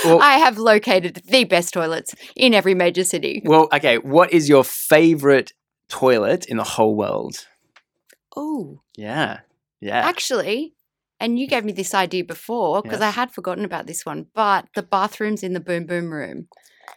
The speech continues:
Speaker 1: Which
Speaker 2: in New
Speaker 1: is
Speaker 2: York City.
Speaker 1: New York City. And, and, and they're public?
Speaker 2: They're public, floor to ceiling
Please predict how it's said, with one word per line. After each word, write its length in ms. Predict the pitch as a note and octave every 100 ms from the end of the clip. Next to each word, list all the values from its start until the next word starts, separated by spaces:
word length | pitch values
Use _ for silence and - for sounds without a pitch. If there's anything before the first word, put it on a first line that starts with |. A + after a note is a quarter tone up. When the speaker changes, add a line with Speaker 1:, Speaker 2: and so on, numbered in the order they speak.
| _
Speaker 1:
Which 300 | C#3+ D#3 G#3+
Speaker 2:
in 80 | G#3
New 60 | G#3
Speaker 1:
is 40 | G3
Speaker 2:
York 160 | G3 F#3+
City. 280 | - F3+ A#2
Speaker 1:
New 60 |
York 160 | A#2 C#3
City. 480 | - A2+ C#3 G#2+ _ _ _ _ _ _ _ _ _ _ - _
And, 180 | C3+ D3
and, 220 | C#3+ D#3
and 320 | D#3 E3+ D#3+ E3
they're 80 |
public? 440 | C#3 - E3 E4+ - _ _ _
Speaker 2:
They're 120 | C#4+
public, 500 | D4 D#4 A3 G#3+ -
floor 240 | - C4 C4+
to 80 |
ceiling 600 | - - A3+ G#3 G3+ F3